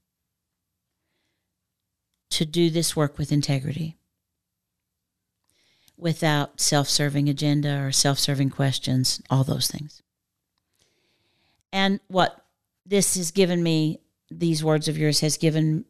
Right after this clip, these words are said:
me different things over different pieces of time. But one of the things it gave me is, of course you're ready.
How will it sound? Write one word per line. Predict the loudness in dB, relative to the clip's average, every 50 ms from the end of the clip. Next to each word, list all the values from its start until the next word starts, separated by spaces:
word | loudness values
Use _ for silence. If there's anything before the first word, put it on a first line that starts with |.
| _ _ -8
me | -2 0 0
different | 2 4 2 2 2 -2 -6 -4
things | -2 0 0 0 0
over | 0 -2 -2 -2 -4 -6 -6 -8 _ _ _ _ -2
different | 0 0 0 -2 -4
pieces | -2 0 0 0 0 -2
of | -4 -4
time. | -2 0 0 0 0 -2 -6 -10 -12 -20 -20 -16 -14 -12 -6 -4
But | -4 -4 -2
one | 0 0 0
of | 2 0 -2
the | -4 -6
things | -4 0 0 0 0 0 -2 -4 -4 -6 -8 -10 _ _ _ _ _ _ _ _ _ _ _ _ _ _ _ _ _ _ _ _ _ _ _ _ _ -20 -20 -20 _ _ _ -20 -8 0
it | 2 4 4 2 0 -6
gave | -4 -2 0 0 0 -2
me | -2 0 0 0 -2 -4 _ -8
is, | -4 -2 0 0 0 0 -2 -2 -4 -4 -6 -6 -8 _ _ _ _ _ _ _ _ _ _ _ _ _ _ _ _ _ _ _ _ _ _ _ _ _ _ _ _ _ _ _ _ _ _ _ _ _ _ _ _ _ -4
of | -4 -2
course | 0 2 2 2 2 0
you're | -2 -2
ready. | 0 0 0 0 0 -2 -6 -10 -14 -20